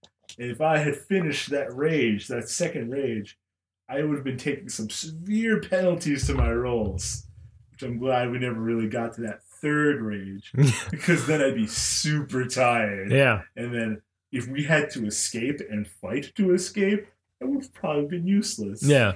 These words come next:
Speaker 1: <laughs>
Speaker 2: I mean, that last fight was tough,
Speaker 1: Plus,
Speaker 2: too.
Speaker 1: I, plus I got all that necrotic damage.
Speaker 2: Yeah, oh, that was bad.
Speaker 1: Yeah.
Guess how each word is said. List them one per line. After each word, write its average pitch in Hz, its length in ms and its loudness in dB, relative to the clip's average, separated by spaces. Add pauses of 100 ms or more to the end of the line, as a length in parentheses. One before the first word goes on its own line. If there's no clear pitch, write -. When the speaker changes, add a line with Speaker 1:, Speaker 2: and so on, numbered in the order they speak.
Speaker 1:
<laughs> - 120 -4
Speaker 2:
I 240 640 8
mean, 190 120 8
that 196 160 10
last 135 240 8
fight 123 140 6
was 107 120 4
tough, 110 220 4
Speaker 1:
Plus, - 140 2
Speaker 2:
too. 101 280 4
Speaker 1:
I, - 60 -10
plus - 180 -12
I 147 40 -6
got 113 120 -2
all 117 180 -8
that 110 160 -4
necrotic 107 520 -4
damage. 175 560 4
Speaker 2:
Yeah, 120 240 10
oh, 110 220 8
that 117 100 8
was 110 120 6
bad. 101 380 4
Speaker 1:
Yeah. 101 260 -6